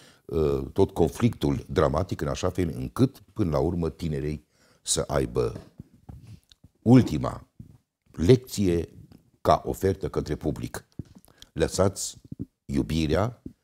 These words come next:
să se dezvolte, dragostea să își spună cuvântul și lăsați tinerii să se iubească. Chiar dacă nu vă convine, vouă nu vă place, pentru că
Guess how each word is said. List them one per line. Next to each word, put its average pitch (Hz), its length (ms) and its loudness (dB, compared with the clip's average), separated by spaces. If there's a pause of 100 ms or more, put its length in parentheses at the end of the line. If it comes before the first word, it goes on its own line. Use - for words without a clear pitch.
(680)
să - 140 -2
se 82 140 -2
dezvolte, 69 720 -4
dragostea 82 840 0
să - 180 -8
își - 100 -12
spună 80 220 -6
cuvântul 65 560 -6 (340)
și - 140 -10
lăsați 139 540 0
tinerii 95 580 -4 (100)
să - 180 -8
se - 140 -2
iubească. 67 640 -10 (520)
Chiar 95 180 4
dacă 73 240 -4
nu 69 100 -4
vă 71 120 -2
convine, 69 580 -6 (320)
vouă 76 400 0
nu 69 160 -2
vă - 140 -4
place, 82 380 -2
pentru 62 300 -10
că 95 260 0